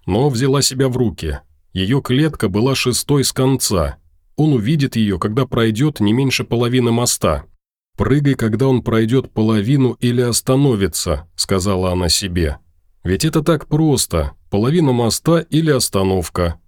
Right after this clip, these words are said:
Половина моста или. Даша повторяла, словно программировала себя. Но случилось ни то, ни другое. У охранника затрещала рация, и тут же мужской микрофонный голос ворвался в помещение.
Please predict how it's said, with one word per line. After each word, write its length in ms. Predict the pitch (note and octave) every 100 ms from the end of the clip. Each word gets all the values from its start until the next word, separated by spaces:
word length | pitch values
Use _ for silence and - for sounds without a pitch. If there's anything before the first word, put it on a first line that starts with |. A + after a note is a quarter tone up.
| _ F#2
Половина 380 | G2+ B2 C3+ B2+
моста 560 | B2+ A2+ - D3+ C#3+
или. 400 | - C3 B2+ B2 - _ _ _ _ _ _
Даша 340 | D#2+ C3 - B2+
повторяла, 640 | A#2+ - G#2+ A2+ C#3+ C3+
словно 380 | - B2 B2+ B2
программировала 1000 | - A#2 G#2+ B2+ D3+ C3+ F#2+ E2+ F2 E2+
себя. 500 | - F#2+ E2+ D2+ C#2+ - _ _ -
Но 140 | F2+
случилось 580 | B2 C3 F3 D3+ C3+ C3+
ни 120 | C3+
то, 320 | - F3 C3+ E2+
ни 160 | G2+
другое. 720 | A2 B2+ C3 A#2 F#2 D2+ C#2 - _ _ _
У 100 | F2+
охранника 640 | G#2 D#3+ F3 E3 B2+ -
затрещала 760 | D#2+ G2+ C3+ C3+ - D3+ C3+ C#3
рация, 720 | C#3 C3 - - D#2+ D2 C#2 _ _
и 80 | F#2+
тут 180 | D#3 D#3
же 160 | A2
мужской 640 | B2 C3 C#3+ - - C#3 A2
микрофонный 800 | A2 A2 B2 - C3+ A2+ G#2 F#2+
голос 480 | B2 D#3 A#2 F2
ворвался 640 | F2+ A2 A#2 C3+ B2 - G#2+
в 80 | -
помещение. 1000 | A2+ A#2 A#2+ - - F#2+ E2 D#2 D2